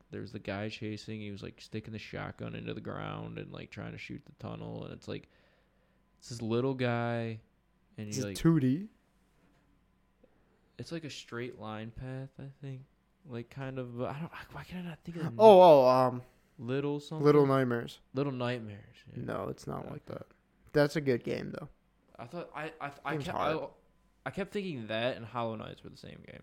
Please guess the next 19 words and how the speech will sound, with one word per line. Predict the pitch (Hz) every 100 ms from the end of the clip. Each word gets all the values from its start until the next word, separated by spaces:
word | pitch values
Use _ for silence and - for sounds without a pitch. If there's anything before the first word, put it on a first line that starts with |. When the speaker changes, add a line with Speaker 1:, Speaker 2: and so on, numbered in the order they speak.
| -
Speaker 2:
No, | 123 117 110
no, | 107 98
no. | 98 180 - - - - - -
Here, | 123
wait, | 117 110
wait. | - - -
You'll | 147 165
recognize | 147 147 127 101 101
it | 113
because | 127 139 131
it's | -
kind | 151 131
of |
an | 117
iconic | 120 - 127 127 131 -
face. | - - - - - -
Speaker 1:
I | 151
do | 147 170
know | 180 165 156 143 127